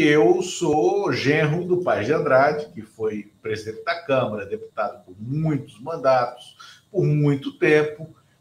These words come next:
né? E presidente do P M D B, que resistiu, né, ferrenhamente à adesão do P M D B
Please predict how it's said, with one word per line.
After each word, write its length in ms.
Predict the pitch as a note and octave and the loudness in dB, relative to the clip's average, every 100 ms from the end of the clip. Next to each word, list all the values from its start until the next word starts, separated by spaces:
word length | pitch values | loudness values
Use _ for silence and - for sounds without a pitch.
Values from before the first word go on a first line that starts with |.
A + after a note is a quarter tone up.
| _ | _
né? 540 | C3+ C#3 D3+ D#3+ D#3 - - | 0 2 4 2 -2 -8 -10
E 260 | F3 D#3+ D#3+ | -4 -2 0
presidente 680 | F3 F#3 F#3 E3 F#3 B3 D#3 | 6 6 6 6 6 6 2
do 120 | D3+ | -6
P 200 | - C#3+ | 2 2
M 120 | C3+ | 2
D 140 | B2+ A#2 | 2 2
B, 360 | B2+ - - _ _ _ | 2 -2 -6 _ _ _
que 160 | A3+ A3+ | 2 4
resistiu, 1160 | G#3 A#3+ G#3+ G#3+ - - G#3+ B3 A3 - - - _ _ _ | 8 8 6 2 0 -2 -2 0 2 0 -2 -16 _ _ _
né, 460 | A2+ C3 D3+ D#3+ - _ | -6 -2 0 -2 -6 _
ferrenhamente 1200 | - G3+ G3+ C#3 G3 G#3 E3+ C#3+ F3+ G#3+ - D#3 | -14 -2 -2 0 0 0 0 -2 0 0 0 2
à 140 | C#3+ | 4
adesão 640 | C#3+ D3 B2+ G#2 D3 F3 D3+ | 4 4 2 2 2 0 0
do 120 | C#3 | -4
P 160 | - | -2
M 140 | C#3+ C3+ | -2 0
D 140 | A#2+ | 0
B 420 | - C3 A2+ - | 0 0 0 -2